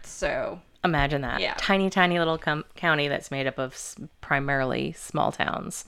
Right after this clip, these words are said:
Speaker 1: Right.
Speaker 2: Change of venue. I think that's probably a good idea.
Speaker 1: Uh, seventy-four people testified, so
Speaker 2: That's
Speaker 1: it
Speaker 2: a
Speaker 1: was quite a trial.
Speaker 2: No wonder I actually kind of remember this. <laughs>
Speaker 1: Yeah, it was, it was in the paper almost every day.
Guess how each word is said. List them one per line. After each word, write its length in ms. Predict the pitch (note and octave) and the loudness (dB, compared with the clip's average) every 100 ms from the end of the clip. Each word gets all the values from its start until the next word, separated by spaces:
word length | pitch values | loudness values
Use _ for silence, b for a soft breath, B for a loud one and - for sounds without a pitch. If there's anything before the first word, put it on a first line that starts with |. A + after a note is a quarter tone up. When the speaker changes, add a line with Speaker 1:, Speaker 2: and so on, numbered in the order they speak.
| - | 0
Speaker 1:
Right. 300 | F#3 A#2+ - - | 2 2 -2 -6
Speaker 2:
Change 280 | - F#3+ F3 | 2 4 6
of 80 | D#3+ | 6
venue. 460 | D#3+ D3+ C#3+ C#3+ - | 4 6 4 2 2
I 160 | A3 A3+ | 4 4
think 180 | A#3 A3 | 2 -4
that's 140 | - | -8
probably 260 | - - B2+ | -10 -10 -10
a 120 | - | -12
good 40 | - | -12
idea. 400 | - - - b b b b b - | -10 -8 -8 b b b b b -4
Speaker 1:
Uh, 340 | G#3+ G3+ G3+ | 0 0 0
seventy-four 800 | G3+ - D4 F4+ F4 - D#4 D#4 | -2 -2 0 0 -4 2 4 4
people 380 | D4+ D4 D4+ D4 | 0 -6 -2 -4
testified, 800 | D4 C4+ - - - - - - | -2 -6 -6 -8 -2 -2 -4 -10
so 140 | - D#3 | -4 0
Speaker 2:
That's 200 | A#3 - | 2 4
Speaker 1:
it 40 | |
Speaker 2:
a 40 | C4 | 4
Speaker 1:
was 240 | B3 - | 2 -2
quite 560 | - - G3 F#3+ F#3+ - | -10 -2 4 4 4 0
a 120 | G3+ G3+ | -4 -6
trial. 600 | - F3 D#3+ D3 - - - _ - _ _ - - F#3+ | 0 2 4 2 -2 -8 -14 _ -20 _ _ -20 2 6
Speaker 2:
No 320 | F3 E3+ E3+ | 8 10 8
wonder 280 | E3+ E3 D3+ | 8 6 4
I 60 | - | 2
actually 400 | D3 - - D#3 | 0 2 0 0
kind 260 | - D#3 D#3+ | 2 4 6
of 100 | D#3 | 8
remember 380 | D#3+ F3+ G3 D3+ | 10 12 12 12
this. 460 | D3+ - - - | 12 10 4 4
<laughs> 20 | |
Speaker 1:
Yeah, 380 | G#3+ G3 D#3 F#3+ D4+ | 8 8 8 6 6
it 180 | B3+ D4+ | 8 8
was, 500 | E4 F4 F4 - - B3 | 8 8 4 -2 -2 4
it 120 | D4+ | 6
was 220 | E4 D#4+ | 4 2
in 120 | D#4 | 0
the 100 | C#4+ | 0
paper 540 | B3 A#3 A#3 B3+ B3 - | -2 -6 -4 -2 -2 0
almost 560 | G#3+ G#3 G#3 G#3 - - | -2 0 -2 -2 -8 -2
every 340 | G3+ F#3+ F#3 | -2 0 -2
day. 340 | F3 - C#3+ | -2 -2 -4